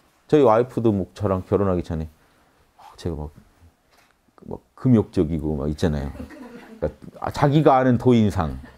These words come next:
여자를 돌로 보고 막 이렇게 항상 평상시에도 공부만 하고 깨어 있고. 근데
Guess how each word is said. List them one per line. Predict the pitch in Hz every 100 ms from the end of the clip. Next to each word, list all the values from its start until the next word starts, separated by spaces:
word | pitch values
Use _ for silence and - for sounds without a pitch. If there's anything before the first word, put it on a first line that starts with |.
| - - 220 - - - - -
여자를 | 90 92 92
돌로 | - 98 95 85
보고 | 82 78 78
막 | 80 73
이렇게 | 67 67 - 62 71 _ _ _
항상 | 90 - 76 73 _ _ _ _ _
평상시에도 | 131 131 120 98 85
공부만 | - 92 87 87
하고 | 80 76
깨어 | - 101 90
있고. | 82 _ 80 76 _ _ _ _ _ _ _ _ _ _ _ _ -
근데 | - -